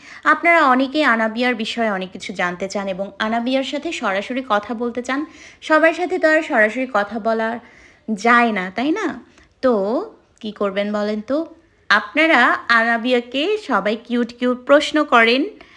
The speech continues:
আমি আনাবিয়াকে দিয়ে সেই আনসারগুলো পরবর্তী ভিডিওতে আপনাদেরকে দিব, ঠিক আছে?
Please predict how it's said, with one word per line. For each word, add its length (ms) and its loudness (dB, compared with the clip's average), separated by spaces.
আমি 420 2
আনাবিয়াকে 600 0
দিয়ে 320 -2
সেই 220 -4
আনসারগুলো 580 -4
পরবর্তী 680 0
ভিডিওতে 560 -4
আপনাদেরকে 640 -6
দিব, 420 -6
ঠিক 200 -6
আছে? 480 0